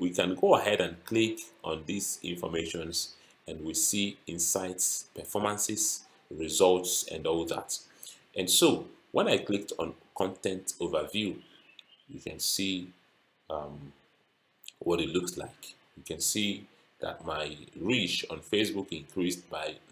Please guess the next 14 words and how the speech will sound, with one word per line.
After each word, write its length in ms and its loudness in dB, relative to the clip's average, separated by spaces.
nine, 200 -8
nine 300 0
hundred 300 2
and 140 -6
twenty, 260 -16
nine 300 2
hundred 240 4
and 160 0
twenty-eight 560 -6
percent. 760 0
Okay, 380 6
and 160 4
so 120 8
that's 520 8